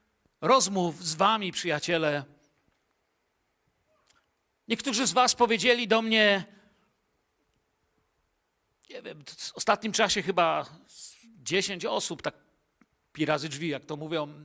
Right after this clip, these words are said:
nie umiem policzyć, ale kilka osób na różne sposoby mówią: "Wiesz,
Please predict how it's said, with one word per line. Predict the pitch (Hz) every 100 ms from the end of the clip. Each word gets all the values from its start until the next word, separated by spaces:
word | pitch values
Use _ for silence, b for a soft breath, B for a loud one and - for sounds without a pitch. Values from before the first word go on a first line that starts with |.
| 151
nie | 160 170
umiem | 175 156
policzyć, | 165 165 180 151 - B B
ale | - - 160
kilka | - 202 - 175
osób | 165 - 139 - - _ B B B B B B B B B B B _ _ _
na | 214
różne | 247 202 220
sposoby | - 196 208 156 156 156 143 B B B B B B
mówią: | 196 196
"Wiesz, | 208 202